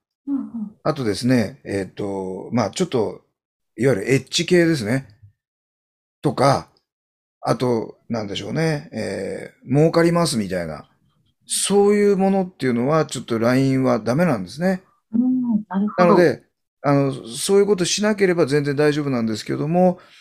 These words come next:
Speaker 2: あの、申請をすると、そういう、えー、ラインの人がいろいろ調べちゃうので、
Speaker 1: うんうん。
Speaker 2: 申請したらアカウント削除されちゃったみたいなケースも実は、
Speaker 1: うん。
Speaker 2: なきにしもあらず。
Speaker 1: はい。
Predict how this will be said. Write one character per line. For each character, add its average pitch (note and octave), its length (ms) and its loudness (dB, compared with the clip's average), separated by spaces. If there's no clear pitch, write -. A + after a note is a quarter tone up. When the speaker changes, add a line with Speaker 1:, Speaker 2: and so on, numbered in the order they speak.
Speaker 2:
あ A2+ 100 -2
の、 G#2 180 -2
申 F#3 360 2
請 F3 260 4
を F3 60 2
す F3 140 -4
る E3+ 120 -2
と、 F3 360 2
そ D3 220 -4
う - 20 2
い C#3+ 240 2
う、 C3 80 -10
え - 60 -14
ー、 G2+ 160 -6
ラ C#3 140 4
イ D#3 60 4
ン D#3+ 40 4
の D#3+ 80 4
人 D3 180 0
が A2 80 2
い A#2+ 80 2
ろ C#3 120 4
い - 20 4
ろ C3+ 160 2
調 F#3+ 280 2
べ G3 120 2
ち A#2 100 0
ゃ A2 40 0
う F#2 100 -6
の F#2 100 -8
で、 A2 320 -2
Speaker 1:
う B3+ 40 0
ん G#3 260 0
う - 20 0
ん。 - 20 -2
Speaker 2:
申 F#3 180 0
請 F#3 200 4
し - 100 2
た F#3 120 2
ら A#2+ 140 0
ア A#2+ 60 -4
カ D#3+ 140 0
ウ D#3+ 80 2
ン - 20 -6
ト D3 120 -6
削 F#3 200 0
除 C#3+ 120 0
さ B2+ 100 2
れ A2 80 0
ち A#2 60 -2
ゃ B2 40 0
っ - 40 -8
た B2 120 0
み A2+ 100 0
た G2 120 -2
い - 20 0
な G2 100 -6
ケ B2+ 160 0
ー G#2 40 2
ス G#2 80 -4
も F#2+ 100 -4
実 G2+ 240 0
は、 C#4 80 8
Speaker 1:
う C#4 40 6
ん。 A#3 200 -2
Speaker 2:
な F3 120 2
き F3 140 -4
に C3+ 120 -2
し A2 120 -6
も G2 200 -8
あ A#2 60 -2
ら F#2 120 -2
ず。 D#2 200 -14
Speaker 1:
は B3 200 0
い。 - 180 -4